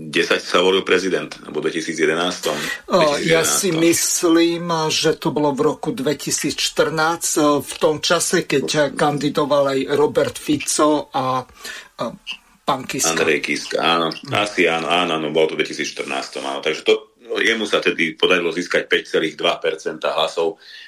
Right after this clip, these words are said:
Speaker 1: že toto je zhruba tá úroveň, kde by sa chcel, no, pán predseda pohybovať. Tak uvidíme, no, je ešte dosť času do prezidentských volieb. Ale toto sú dôvody, pre ktoré sa rozhodol kandidovať.
Speaker 2: No, dnes, pred reláciou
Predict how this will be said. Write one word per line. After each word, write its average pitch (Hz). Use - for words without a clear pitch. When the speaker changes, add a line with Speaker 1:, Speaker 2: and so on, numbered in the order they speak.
Speaker 1:
že 80
toto 87
je 78
zhruba 78
tá 71
úroveň, 73
kde 71
by 71
sa 71
chcel, 71
no, -
pán 69
predseda 69
pohybovať. 85
Tak -
uvidíme, 65
no, 67
je 71
ešte 67
dosť 67
času 65
do 65
prezidentských 65
volieb. 62
Ale 92
toto 95
sú 85
dôvody, 87
pre -
ktoré 71
sa -
rozhodol 65
kandidovať. 60
Speaker 2:
No, 160
dnes, 156
pred 151
reláciou 139